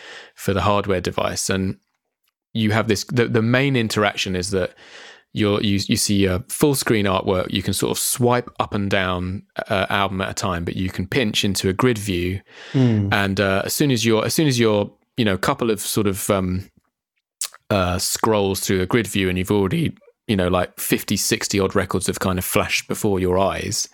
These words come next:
Speaker 2: Mm.
Speaker 1: uh, 'cause you see about ni-, like, nine, twelve or so at a time. And that is the thing. It's just, you will, you will,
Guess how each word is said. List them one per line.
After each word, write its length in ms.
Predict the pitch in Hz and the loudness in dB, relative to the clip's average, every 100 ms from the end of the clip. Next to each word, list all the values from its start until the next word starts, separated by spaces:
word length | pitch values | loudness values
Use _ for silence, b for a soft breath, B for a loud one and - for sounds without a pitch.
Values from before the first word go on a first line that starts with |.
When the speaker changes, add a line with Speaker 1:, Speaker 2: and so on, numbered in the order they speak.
| B | B
Speaker 2:
Mm. 340 | 147 123 104 98 | 0 2 2 0
Speaker 1:
uh, 160 | 87 | 0
'cause 160 | 90 98 | 0 0
you 60 | 95 | 2
see 120 | 95 | 2
about 260 | 87 87 | 0 0
ni-, 420 | 92 90 - 113 107 | 0 -2 0 0 0
like, 240 | 104 92 | 0 -2
nine, 440 | 98 92 90 90 90 | 0 0 0 -2 -6
twelve 360 | - 87 85 87 | -6 -4 -4 -6
or 60 | |
so 220 | 87 90 87 | -4 -2 -2
at 140 | 90 | -2
a 60 | 90 | -4
time. 480 | - 87 80 90 - B B B B B B - | -2 -2 -2 -6 -12 B B B B B B -2
And 280 | 113 110 117 - | 0 0 -2 -6
that 280 | 113 139 147 | 0 0 2
is 120 | 117 | -2
the 80 | 110 | 0
thing. 220 | - 123 | 0 0
It's 140 | 95 | 0
just, 180 | 104 - | -2 -2
you 160 | 107 107 | 0 2
will, 240 | 104 101 - | 2 0 0
you 200 | 110 104 | 0 2
will, 320 | 101 101 | 2 0